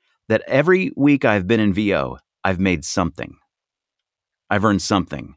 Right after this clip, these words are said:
It's not been great, but I've earned something. Little by little, little by little. And you turn around and all of a sudden you're a forty-year overnight success. <clears throat>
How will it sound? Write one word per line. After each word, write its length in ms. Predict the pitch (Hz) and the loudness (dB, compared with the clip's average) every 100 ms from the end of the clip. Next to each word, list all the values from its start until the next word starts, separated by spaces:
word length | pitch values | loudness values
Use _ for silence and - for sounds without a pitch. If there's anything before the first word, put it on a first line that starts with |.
| - | -12
It's 140 | 95 143 | -6 -2
not 120 | 170 | -2
been 140 | 208 | 0
great, 320 | 175 202 120 - - | 0 0 0 -6 -2
but 100 | 104 | 0
I've 100 | 98 | 2
earned 160 | 98 | 0
something. 520 | - 110 90 71 67 _ _ _ _ _ | 0 -2 -2 -8 -10 _ _ _ _ _
Little 240 | - 90 107 | -4 0 0
by 200 | 123 127 | 2 2
little, 440 | 120 92 73 69 _ - | 2 2 0 -6 _ -8
little 220 | 80 87 | -2 0
by 160 | 90 104 | 2 0
little. 420 | 113 78 69 - _ _ _ _ _ _ _ _ _ - | 2 0 -4 -12 _ _ _ _ _ _ _ _ _ -4
And 140 | 92 | 0
you 80 | 92 | 2
turn 200 | 90 107 | 2 2
around 300 | 107 101 98 | 4 4 2
and 80 | 95 | 2
all 80 | 90 | 0
of 60 | 92 | -2
a 40 | |
sudden 260 | - 90 85 | 0 0 2
you're 120 | 82 | 0
a 60 | 73 | -2
forty-year 600 | 107 98 98 87 78 73 _ _ - | -2 -2 2 2 0 -4 _ _ -4
overnight 380 | 87 85 78 76 | 0 0 -2 -4
success. 580 | 82 - 73 58 - _ _ _ _ _ _ | -6 -4 -4 -4 -14 _ _ _ _ _ _
<clears throat> 60 | - | -10